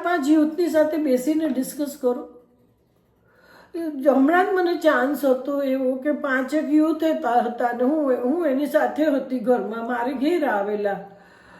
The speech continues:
તો, અ, એ લોકો એની સાથે અંદર અંદર ઇન્ટરેક્શન કરી શકત, પણ મેં એની સાથે એટલી બધી વાતો કરીને એમાંથી મને એટલું બધું જાણવાનું મળ્યું ને મેં એટલા બધા સવાલ કર્યા.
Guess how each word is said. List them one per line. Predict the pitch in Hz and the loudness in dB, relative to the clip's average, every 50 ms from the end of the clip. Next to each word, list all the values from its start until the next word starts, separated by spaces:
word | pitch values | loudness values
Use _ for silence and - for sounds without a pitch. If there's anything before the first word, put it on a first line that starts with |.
| - - _ _ _ _ | -20 -20 _ _ _ _
તો, | - 359 370 370 381 370 370 370 | -2 0 2 2 2 0 0 -2
અ, | 330 294 262 262 269 277 262 262 262 262 262 262 | 0 2 4 6 6 8 8 8 6 6 6 4
એ | 262 254 247 285 294 | 4 4 4 2 0
લોકો | 311 339 339 330 370 370 370 | 0 -2 -2 -2 0 0 0
એની | 349 311 302 339 339 302 | 0 0 -2 -2 -2 -2
સાથે | 339 330 302 - - 330 | 0 0 0 0 2 2
અંદર | 311 277 262 277 302 320 | 2 4 4 2 2 2
અંદર | 330 320 330 330 320 | 2 -2 -2 -4 -4
ઇન્ટરેક્શન | 320 294 247 311 311 320 302 294 - - 359 359 | -4 -4 -4 -4 -2 -2 -2 -2 -2 -4 -6 -6
કરી | 320 339 262 233 220 320 320 | -2 -2 -2 -2 -2 -2 -4
શકત, | - - 403 330 226 202 190 180 - - - - - - - _ _ | -4 -6 -8 -10 -10 -10 -12 -12 -14 -20 -20 -20 -20 -20 -20 _ _
પણ | - 339 370 359 320 | -8 -6 -4 -2 0
મેં | 302 320 330 | 0 0 0
એની | 330 311 302 320 330 | 0 0 2 2 0
સાથે | - 359 349 - - 370 | 0 -2 -4 -2 -2 -2
એટલી | 339 269 - - 277 294 | -2 -2 -4 -4 -6 -4
બધી | - 359 359 359 359 | -4 -4 -4 -2 -2
વાતો | 349 302 262 262 - - 302 | -2 -2 -4 -4 -4 -6 -6
કરીને | 285 294 285 277 320 294 285 269 | -4 -2 -2 -2 -2 -2 -2 -2
એમાંથી | 247 254 277 269 - 294 | -2 -2 -4 -6 -6 -6
મને | 294 285 269 285 294 | -4 -4 -2 -2 -2
એટલું | 262 202 180 233 262 254 | -4 -4 -4 -6 -6 -4
બધું | 330 294 - 339 294 | -4 -4 -4 -4 -4
જાણવાનું | 214 240 226 208 196 196 214 233 254 285 302 277 | -4 -4 -4 -4 -6 -6 -6 -4 -4 -2 -2 0
મળ્યું | 269 262 247 247 262 254 | 0 0 0 0 0 0
ને | 262 269 | -2 -2
મેં | 269 277 269 | -2 -2 -2
એટલા | 220 180 240 254 262 | -4 -4 -4 -4 -4
બધા | 302 320 269 - | -4 -6 -8 -12
સવાલ | - - - 254 233 196 196 196 202 214 277 302 | -16 -6 -4 -4 -4 -2 -4 -4 -4 -4 -4 -4
કર્યા. | - 311 269 247 - 175 | -2 -2 -2 -2 -2 -6